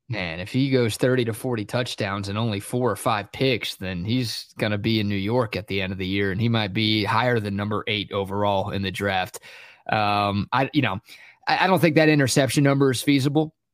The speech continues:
I think he could get to thirty touchdowns. I think he has to get to three thousand yards. Like, I, I expect him to get to thirty-five hundred yards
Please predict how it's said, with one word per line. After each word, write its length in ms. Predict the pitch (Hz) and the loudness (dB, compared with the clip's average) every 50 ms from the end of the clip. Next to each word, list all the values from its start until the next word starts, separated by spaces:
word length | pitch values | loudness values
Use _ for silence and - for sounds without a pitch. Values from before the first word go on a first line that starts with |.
| _ _ | _ _
I 80 | - | -4
think 220 | 127 139 139 113 - | -2 0 0 0 0
he 100 | 120 - | -4 -4
could 420 | - - - 147 151 156 156 147 | -4 -2 2 4 4 4 4 4
get 160 | 143 160 151 - | 2 0 2 0
to 80 | 151 | -4
thirty 280 | 131 - 156 147 151 156 | 0 2 2 2 2 2
touchdowns. 560 | 151 - 156 160 151 - - 165 165 170 143 - | 2 2 0 0 0 -2 -2 -2 0 -2 -2 -2
I 60 | - 139 | -2 -2
think 140 | 139 113 | -2 -2
he 60 | 101 - | -4 -4
has 300 | - - 147 151 - - | -2 -2 -2 -2 -4 -6
to 100 | - 104 | -6 -6
get 140 | 107 101 | -6 -6
to 80 | - 92 | -8 -8
three 180 | - 123 127 113 | -4 -2 -2 -2
thousand 380 | - 113 107 101 - 92 92 | -2 -2 -4 -4 -6 -8 -4
yards. 400 | 101 117 139 117 101 98 - - - | -2 0 0 0 -2 -4 -8 -6 -4
Like, 80 | 104 | -2
I, 80 | 117 147 | -2 -2
I 140 | - 139 147 | -2 -2 -4
expect 340 | 117 - - 127 113 - | -2 0 -2 -2 0 -2
him 80 | 123 110 | -4 -4
to 60 | 120 | -2
get 140 | 117 110 - | -4 -4 -6
to 60 | 110 | -6
thirty-five 460 | - - 113 107 104 - 110 104 104 | -4 -4 -4 -4 -2 -4 -4 -4 -4
hundred 340 | 101 107 123 120 104 101 98 | -2 -2 -2 -2 -2 -4 -4
yards 460 | 101 101 101 95 92 92 - - - | -4 -4 -4 -4 -4 -6 -6 -10 -12